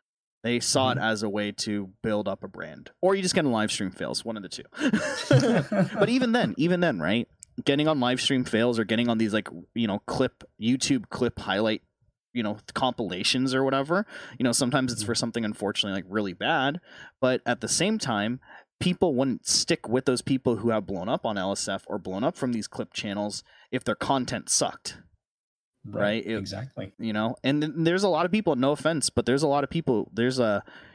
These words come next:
Speaker 1: you know, I was looking at this alg-, I was looking at this web page, external web page of the top fifteen clips, most viewed clips on Twitch of all time. And, you know, you can go to their channels and stuff.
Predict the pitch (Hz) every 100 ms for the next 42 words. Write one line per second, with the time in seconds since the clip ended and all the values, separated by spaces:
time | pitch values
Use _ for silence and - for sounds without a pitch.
0 | - 123 123 107 139 - 143 127 110 90
1 | 110 113 - 110 113 139 147 123 117 -
2 | - _ _ _ - 117 135 127 135 127
3 | 107 104 - 135 117 113 123 110 110 101
4 | - - 165 _ - 170 - - 160 135
5 | - 139 - - - 131 151 135 139 -
6 | 147 - 107 - 117 104 101 101 - 87
7 | 64 - _ _ _ _ _ _ - 113
8 | 113 110 104 98 _ - 147 113 107 98
9 | 117 127 104 95 117 113 104 - 120 113
10 | 98 98 87 - - -